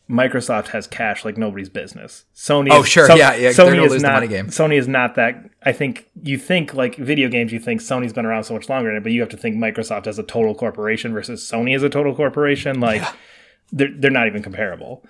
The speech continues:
Speaker 2: Oh, yeah, yeah.
Speaker 1: So that, I think that's the issue. And I think, two,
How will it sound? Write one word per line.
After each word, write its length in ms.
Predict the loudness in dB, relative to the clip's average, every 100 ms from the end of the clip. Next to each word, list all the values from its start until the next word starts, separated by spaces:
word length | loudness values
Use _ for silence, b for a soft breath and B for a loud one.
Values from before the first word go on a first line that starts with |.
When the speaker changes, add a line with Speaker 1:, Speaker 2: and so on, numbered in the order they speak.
| b b b b _ _ _ 4
Speaker 2:
Oh, 140 | 4
yeah, 240 | 4 0 -4 -10
yeah. 220 | -8 -8 -10
Speaker 1:
So 160 | -4 -2
that, 180 | 0 -2
I 40 |
think 160 | -2 2
that's 180 | 0 0
the 80 |
issue. 160 | -6 -6
And 80 | -6
I 60 |
think, 260 | -6 -8 -8
two, 560 | -2 0 2 -2 -8